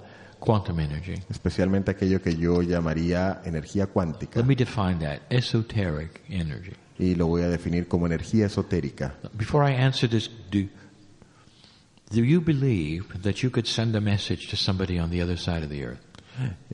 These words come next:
Speaker 2: Primero, antes de avanzar, me gustaría preguntar, ¿crees que puedes enviarle un mensaje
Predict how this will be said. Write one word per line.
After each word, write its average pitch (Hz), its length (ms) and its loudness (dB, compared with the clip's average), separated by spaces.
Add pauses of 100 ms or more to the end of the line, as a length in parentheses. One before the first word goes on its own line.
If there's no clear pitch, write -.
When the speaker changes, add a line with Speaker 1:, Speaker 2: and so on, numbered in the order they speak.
Speaker 2:
Primero, 98 500 4
antes 92 320 0
de 92 60 2
avanzar, 87 440 2
me 101 80 2
gustaría 92 320 2
preguntar, 87 560 0 (360)
¿crees 156 440 4
que 120 140 2
puedes 117 440 2
enviarle 98 480 4
un 101 140 4
mensaje 98 800 0